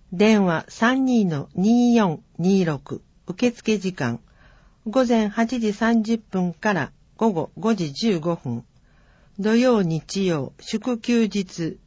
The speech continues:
年末年始を除きます。なお、八月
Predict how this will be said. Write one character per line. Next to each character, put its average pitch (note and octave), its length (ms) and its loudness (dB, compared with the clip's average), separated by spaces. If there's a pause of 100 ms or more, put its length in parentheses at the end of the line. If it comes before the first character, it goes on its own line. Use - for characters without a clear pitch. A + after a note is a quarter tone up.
(180)
年 A3+ 220 2 (140)
末 A#3 120 -4
年 A#3 220 4
始 A#3+ 160 -4
を A#3+ 80 2
除 E3+ 320 0
き E3 100 -6
ま C3 140 -6
す。 - 220 -20 (720)
な B3 180 4
お、 E3 100 -2 (380)
八 A#3 360 -2
月 A#3 380 -2